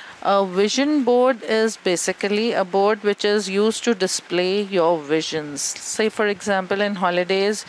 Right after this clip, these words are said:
you feel bored at times or you feel demotivated. So you can make up a board in which you put up different pictures of what you want to do,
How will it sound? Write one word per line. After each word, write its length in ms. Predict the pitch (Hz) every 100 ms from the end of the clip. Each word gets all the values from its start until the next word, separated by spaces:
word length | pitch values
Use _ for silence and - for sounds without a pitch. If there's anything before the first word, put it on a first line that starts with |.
| - - - -
you 160 | 214
feel 560 | 202 - 202 196 208 196 - - -
bored 400 | 190 208 208 202
at 140 | 185 -
times 400 | 175 165 180 185 -
or 200 | 226 226
you 200 | 226 226
feel 400 | 220 - 202 208
demotivated. 960 | 196 220 214 190 - 190 175 165 170 165 - - -
So 140 | -
you 180 | 311 277
can 280 | 269 277 262
make 240 | 240 226
up 180 | 233 226
a 100 | 233
board 400 | 190 185 180 190
in 180 | 190 190
which 220 | 196 -
you 40 | 214
put 240 | 208 190
up 140 | 196
different 400 | 190 185 196 196
pictures 560 | - 170 - 185 185 185
of 180 | 185 -
what 220 | 185 -
you 100 | 220
want 300 | 190 180 180
to 100 | 180
do, 360 | 170 180 185